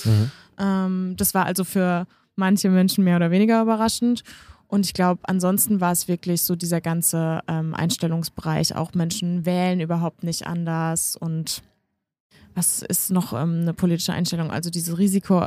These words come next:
Speaker 2: ähm, Freude, wie gesagt, ähm,
Speaker 1: Mhm.
Speaker 2: da haben wir schon sehr, ähm, stark gedacht, dass da viel passiert
Speaker 1: Ja.
Speaker 2: und, ähm, da, dass da so gar nichts, gar nichts passiert. Also es ist wirklich eine reine, äh, Null. Ähm,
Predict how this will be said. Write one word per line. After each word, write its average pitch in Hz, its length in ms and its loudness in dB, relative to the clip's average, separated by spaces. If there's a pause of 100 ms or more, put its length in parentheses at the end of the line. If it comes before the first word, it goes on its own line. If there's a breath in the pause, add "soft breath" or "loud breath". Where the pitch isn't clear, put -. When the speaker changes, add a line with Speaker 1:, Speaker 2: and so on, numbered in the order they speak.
Speaker 2:
ähm, 175 540 0
Freude, 175 640 -4
wie 175 80 -4
gesagt, 170 560 -4
ähm, 113 140 4
Speaker 1:
Mhm. 170 160 0
Speaker 2:
da 170 100 2
haben 175 140 2
wir 165 80 2
schon 180 220 0
sehr, 175 520 0 (500 loud breath)
ähm, 185 180 0
stark 180 680 0 (160)
gedacht, - 560 -4
dass 175 160 0
da 175 100 2
viel 180 200 -2
passiert 170 580 4
Speaker 1:
Ja. - 140 -10
Speaker 2:
und, 175 220 0
ähm, 165 260 0
da, 165 220 0
dass - 200 -2
da 202 100 2
so 196 100 2
gar 202 280 6
nichts, 240 260 4
gar 196 160 4
nichts 196 160 2
passiert. 190 340 -2
Also 175 180 -2
es 170 80 -2
ist - 40 -6
wirklich 185 220 -4
eine 180 160 -6
reine, 196 460 2
äh, 170 120 -4
Null. 185 380 2 (520 loud breath)
Ähm, 170 220 0